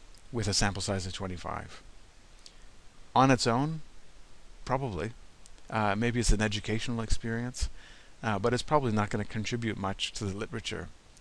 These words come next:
and, and provide any convincing, uh, results. But that's not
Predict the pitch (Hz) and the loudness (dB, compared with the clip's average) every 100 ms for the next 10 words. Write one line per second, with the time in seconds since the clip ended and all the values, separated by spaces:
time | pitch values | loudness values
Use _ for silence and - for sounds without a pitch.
0 | - 104 98 95 - - 98 98 101 104 | -6 -2 -2 -4 -8 -8 -4 2 4 6
1 | 98 98 90 - - - - - - - | 4 2 -2 -6 -12 -16 -20 -20 -18 -8
2 | - 110 110 120 110 90 85 - - - | -2 0 2 4 4 2 -4 -14 -12 -6
3 | 98 92 90 - 131 110 110 107 98 - | -4 -4 -6 -10 -4 0 4 4 2 0
4 | - - - - - - - 143 135 - | 0 -4 -18 -18 -18 -2 4 6 4 -2
5 | - - - - - - - - - - | -16 -18 -18 -18 -16 -12 -12 -12 -14 -14
6 | - - 120 - 135 | -14 -2 2 6 6